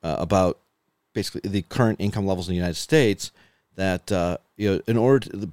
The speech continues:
low income now in the United States nationwide, uh, b-, is, uh, the family would be forty-eight thousand five hundred dollars or less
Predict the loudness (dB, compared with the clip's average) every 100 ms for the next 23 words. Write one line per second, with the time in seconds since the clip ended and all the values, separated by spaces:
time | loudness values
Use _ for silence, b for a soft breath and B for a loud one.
0 | 0 4 4 2 -2 0 0 0 0 0
1 | 0 -2 -2 -2 -2 -2 -2 -2 -2 -2
2 | -2 -2 0 -2 -6 -10 -14 -12 -8 -8
3 | -10 -18 _ -12 -10 -6 -4 -2 -4 -6
4 | b b b b -14 -6 -2 -2 -2 -6
5 | -4 -4 0 2 2 0 0 -2 -4 -4
6 | -12 -2 2 2 2 0 -2 -2 -2 -4
7 | -4 -4 -4 -6 -8 -10 -10 -10 -14